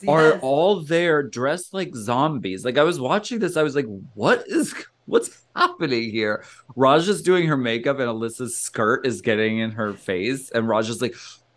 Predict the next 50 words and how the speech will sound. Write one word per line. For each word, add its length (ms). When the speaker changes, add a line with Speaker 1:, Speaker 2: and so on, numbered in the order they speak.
Speaker 1:
"Alyssa, 380
you 120
need 140
to, 160
need 200
to 60
get 160
that 200
fucking 320
skirt 320
out 80
of 60
my 120
face 320
right 200
now, 460
or 80
I'm 80
gonna 140
punch 360
you 60
in 60
the 80
face." 320
And 180
I 240
wasn't 500
dressed 260
like 180
a 80
zombie. 600
I 200
was 160
dressed 300
like 180
Sharon, 840
and 220
Jinx 380
was 180
dressed 300
in 140
just, 220
like, 180
normal, 360
pretty 300
Jinx 420
drag. 420
So 180
I 160
think 400